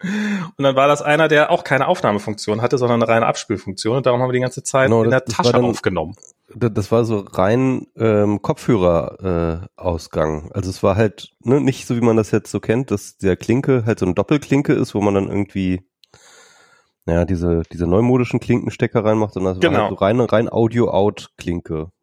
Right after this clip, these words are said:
Speaker 1: Und dadurch hat
Speaker 2: Also
Speaker 1: das interne Mikrofon aufgenommen und wir haben halt einen kurzen Check gemacht, haben halt, ja, drück mal kurz, ob die Aufnahme klappt, sag mal was, ah ja, jetzt hören wir mal rein, ah ja, funktioniert, alles gut, okay, haben wir was gehört. Aber dann haben wir es halt über das eingebaute Mikro gehört und halt, und dann,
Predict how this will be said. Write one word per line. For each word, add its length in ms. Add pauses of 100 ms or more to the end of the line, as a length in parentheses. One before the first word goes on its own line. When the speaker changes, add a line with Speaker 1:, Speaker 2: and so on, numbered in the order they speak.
(240)
Speaker 1:
Und 180
dadurch 380
hat 100
Speaker 2:
Also 220
Speaker 1:
das 100
interne 400
Mikrofon 380
aufgenommen 400
und 80
wir 80
haben 100
halt 140
einen 80
kurzen 260
Check 220
gemacht, 320
haben 100
halt, 160 (320)
ja, 220
drück 160
mal 80
kurz, 200
ob 100
die 100
Aufnahme 400
klappt, 520 (300)
sag 240
mal 140
was, 240
ah 120
ja, 260 (340)
jetzt 180
hören 140
wir 40
mal 140
rein, 320
ah 120
ja, 120
funktioniert, 500
alles 340
gut, 340
okay, 400 (120)
haben 140
wir 80
was 160
gehört. 320 (380)
Aber 80
dann 160
haben 80
wir 40
es 80
halt 120
über 100
das 80
eingebaute 460
Mikro 240
gehört 320
und 160
halt, 200
und 140
dann, 220